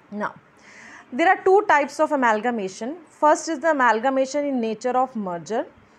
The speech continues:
and second is amalgamation in nature of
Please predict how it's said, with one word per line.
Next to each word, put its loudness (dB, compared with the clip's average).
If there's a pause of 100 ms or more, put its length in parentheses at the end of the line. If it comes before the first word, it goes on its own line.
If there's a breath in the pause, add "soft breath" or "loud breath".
(200)
and -4
second -2
is -6
amalgamation -2
in -4
nature -6
of 0